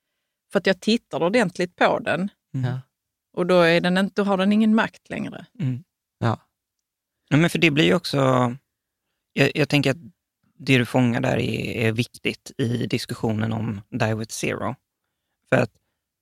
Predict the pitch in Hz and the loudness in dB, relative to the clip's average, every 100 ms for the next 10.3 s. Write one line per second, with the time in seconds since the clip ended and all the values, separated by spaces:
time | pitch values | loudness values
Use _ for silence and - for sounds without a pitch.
0 | _ _ _ _ _ _ _ - 135 135 | _ _ _ _ _ _ _ -8 2 6
1 | 127 127 170 120 123 170 - _ _ _ | 6 6 4 0 -2 -4 -8 _ _ _
2 | _ _ _ _ - 123 - 151 131 113 | _ _ _ _ -8 -4 0 2 4 4
3 | 117 107 113 123 - - _ _ _ _ | 6 6 4 0 -4 -12 _ _ _ _
4 | _ _ _ _ _ _ _ - - 117 | _ _ _ _ _ _ _ -6 -2 -2
5 | 107 113 107 107 113 117 95 131 - _ | 0 0 0 0 0 0 -4 -8 -16 _
6 | _ 127 - 113 110 113 113 - 127 - | _ -8 -6 -6 -4 -2 -4 -6 -6 -2
7 | 120 110 - 113 - 110 104 110 104 - | 0 0 -2 -4 -2 -2 0 0 -2 -8
8 | _ - - _ - 117 113 104 104 107 | _ -20 -20 _ -6 0 2 0 -2 -4
9 | 104 - 117 110 - 110 - 113 - 110 | -6 -2 0 2 0 -6 -4 -6 -4 -4
10 | 113 - - | -4 -8 -18